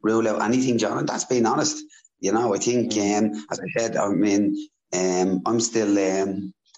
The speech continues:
Speaker 1: young enough, I think, you know, probably at fifty-three, like,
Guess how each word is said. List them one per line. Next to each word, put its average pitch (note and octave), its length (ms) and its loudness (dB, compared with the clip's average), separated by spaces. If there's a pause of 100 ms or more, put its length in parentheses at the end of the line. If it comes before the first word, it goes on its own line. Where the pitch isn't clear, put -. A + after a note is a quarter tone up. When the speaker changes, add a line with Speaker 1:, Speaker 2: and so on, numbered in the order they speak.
Speaker 1:
young A#2 220 2
enough, A2 240 0
I A2 140 2
think, G#2 300 -2
you F#2+ 80 0
know, G#2+ 420 -2
probably - 580 0 (1080)
at G#2 80 -4
fifty-three, A#2 920 0
like, G2 220 -2